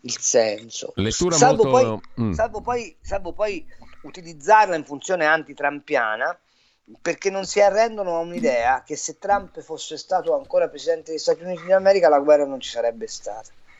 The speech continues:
Speaker 2: Mm, <laughs> è molto interessante d-, questo, eh, tua notazione. Abbiamo due telefonate in voce in attesa, zero due sessantasei venti trentacinque ventinove, ma mi sa che siano le ultime perché sono le dieci e venticinque. Pronto?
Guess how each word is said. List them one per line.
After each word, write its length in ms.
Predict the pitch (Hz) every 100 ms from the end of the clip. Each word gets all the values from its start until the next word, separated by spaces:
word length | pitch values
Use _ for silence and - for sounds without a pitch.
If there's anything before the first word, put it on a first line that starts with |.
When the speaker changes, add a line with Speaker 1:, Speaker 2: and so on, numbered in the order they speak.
| _ _ _ -
Speaker 2:
Mm, 100 | 147 -
<laughs> 0 |
è 140 | - 120
molto 380 | 123 190 190 135
interessante 840 | - 113 104 - 87 85 - 90
d-, 220 | 87 90
questo, 640 | 90 101 104 98 98 98 92
eh, 120 | 95
tua 160 | - 107
notazione. 580 | 101 98 90 101 90 87
Abbiamo 240 | 120 120
due 140 | 147 139
telefonate 640 | 107 98 104 101 92 92
in 360 | 87 85 87
voce 300 | 90 90 - 80
in 100 | 87
attesa, 500 | - 123 120 113 85
zero 220 | 82 85
due 200 | 92 90
sessantasei 540 | 80 87 82 82 80
venti 260 | 78 82 76
trentacinque 460 | 71 71 - 87
ventinove, 360 | 82 80 92 87
ma 120 | 78
mi 80 | 80
sa 100 | 90
che 120 | 82
siano 200 | 87 85
le 80 | 98
ultime 460 | 110 117 - 80 - - - - -
perché 180 | 95 98
sono 160 | 120
le 60 | 101
dieci 220 | 98 101
e 40 |
venticinque. 520 | 87 82 80 67 64 71
Pronto? 520 | 131 113 80 69